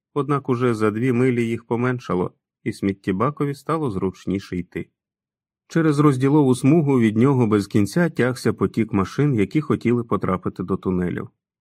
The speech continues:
Близько полудня він уже спускався перевалом Вейл до самого Вейла,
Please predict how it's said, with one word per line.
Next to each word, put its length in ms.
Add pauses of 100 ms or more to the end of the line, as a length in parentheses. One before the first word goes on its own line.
(120)
Близько 420
полудня 520
він 180
уже 180
спускався 680
перевалом 640
Вейл 400
до 240
самого 520
Вейла, 420